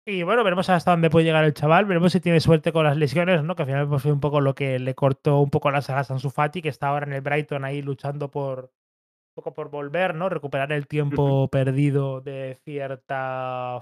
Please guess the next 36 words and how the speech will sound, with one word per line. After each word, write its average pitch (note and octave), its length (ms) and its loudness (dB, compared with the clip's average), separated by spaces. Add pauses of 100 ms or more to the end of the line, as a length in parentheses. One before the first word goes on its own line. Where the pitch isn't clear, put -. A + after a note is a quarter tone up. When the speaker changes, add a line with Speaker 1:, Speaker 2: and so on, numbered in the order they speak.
(120)
Speaker 1:
forma. D#3 600 -4 (840)
Y, C#3+ 340 -2
pues B2+ 180 -4
eso, F3 300 -8
a C3+ 60 -10
ver C3 180 -2
cómo, A#2+ 800 -2
cómo B2+ 220 -4
le A#2+ 100 -2
va. F3 240 2
Speaker 2:
Sí. - 80 -14
Speaker 1:
Eh, B2 500 -4
el A#2 40 -8
siguiente C#3+ 220 -4
partido E3 320 2
del D#3 100 2
Betis, E3 180 -2
bueno, E3+ 220 2
el C#3 260 -2
Betis D#3 280 -4
ahora F3 240 6
en E3 80 4
Europa E3 280 4
League, F3+ 140 0
¿contra D#3+ 300 0
quién D#3 260 -4
le C#3 340 -2
toca? D3+ 460 -4 (220)
Eh, A#2+ 520 -6
Speaker 2:
Este B2 220 4
Speaker 1:
jugó B2 200 4
Speaker 2:
jueves C3 160 6
Speaker 1:
contra B2+ 120 4
Speaker 2:
le - 60 -4
toca C#3+ 500 2
el B2+ 220 4